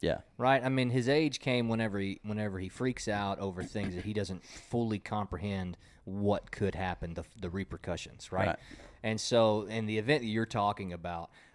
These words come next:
Speaker 2: right, he has this realization, like, something big could happen, and I don't fully understand it, so I'm, I'm now in freak out mode.
Speaker 1: Right.
Speaker 2: Right? Uh,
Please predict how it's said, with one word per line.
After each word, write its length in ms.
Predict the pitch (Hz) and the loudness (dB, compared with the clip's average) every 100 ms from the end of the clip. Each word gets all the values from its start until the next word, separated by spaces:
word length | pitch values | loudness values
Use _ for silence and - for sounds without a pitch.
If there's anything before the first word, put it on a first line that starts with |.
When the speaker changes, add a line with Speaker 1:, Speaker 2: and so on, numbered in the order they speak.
| - | -2
Speaker 2:
right, 300 | 104 104 101 - | 2 2 0 -10
he 420 | 107 110 107 104 | -6 -2 -2 -2
has 260 | 110 104 | 0 -2
this 180 | 98 - | -4 -6
realization, 680 | 113 107 98 90 107 113 101 | -2 0 0 0 0 0 -4
like, 240 | 95 90 - | -4 -6 -6
something 340 | 131 90 90 | -6 -6 -6
big 260 | 113 113 101 | 0 0 0
could 100 | 98 | -4
happen, 520 | 104 113 113 90 85 - _ _ _ _ _ | 0 0 0 -4 -8 -14 _ _ _ _ _
and 140 | - 95 | -8 -4
I 200 | 101 101 | -2 -2
don't 280 | 101 95 - - | -2 -4 -6 -14
fully 380 | - 104 90 | -4 -4 -2
understand 480 | 87 82 - 95 90 | -6 -8 -6 -6 -6
it, 80 | 87 | -8
so 160 | - 87 | -6 -4
I'm, 320 | 90 90 92 | -4 -6 -8
I'm 180 | 98 95 | -6 -4
now 220 | 95 95 | -2 -4
in 100 | 90 | -4
freak 340 | 87 - 98 - | -8 -4 -4 -4
out 200 | 80 - | -6 -6
mode. 300 | 80 - 73 - | -10 -10 -12 -2
Speaker 1:
Right. 240 | 90 80 | 2 2
Speaker 2:
Right? 240 | 98 104 - - - _ | 2 0 -2 -14 -20 _
Uh, 420 | - 120 110 104 | -4 0 0 -4